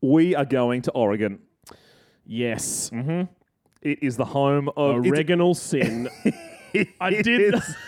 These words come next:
Speaker 2: <laughs> I made a similar shit pun <laughs> when you took us to Oregon last time.
Speaker 1: Yeah,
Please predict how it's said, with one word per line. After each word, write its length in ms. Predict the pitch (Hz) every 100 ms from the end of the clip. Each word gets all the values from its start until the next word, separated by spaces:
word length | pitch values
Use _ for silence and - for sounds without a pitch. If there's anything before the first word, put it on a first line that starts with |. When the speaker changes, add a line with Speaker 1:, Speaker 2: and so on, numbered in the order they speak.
| -
Speaker 2:
<laughs> 260 | - - -
I 100 | 277
made 220 | 269 262
a 80 | 247
similar 500 | - 226 208 208 208
shit 440 | 285 233 196 -
pun 380 | 208 202 233 240 - 202 - _
<laughs> 380 | - 156 196 -
when 200 | 202 196
you 80 | 208
took 220 | 226 214
us 100 | 208
to 160 | 214 190
Oregon 320 | 202 196 185
last 300 | 180 190 202
time. 480 | 214 202 220 311 285
Speaker 1:
Yeah, 480 | 160 123 104 101 98